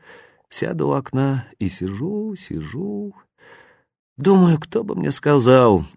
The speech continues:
«Иди тысячу ден босиком в любую зиму, чтобы сыночков увидеть своих»,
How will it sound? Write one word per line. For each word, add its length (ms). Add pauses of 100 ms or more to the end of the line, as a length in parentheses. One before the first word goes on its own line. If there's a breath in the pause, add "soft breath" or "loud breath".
(140)
«Иди 360
тысячу 600
ден 420
босиком 600
в 60
любую 380
зиму, 380
чтобы 300
сыночков 800
увидеть 400
своих», 540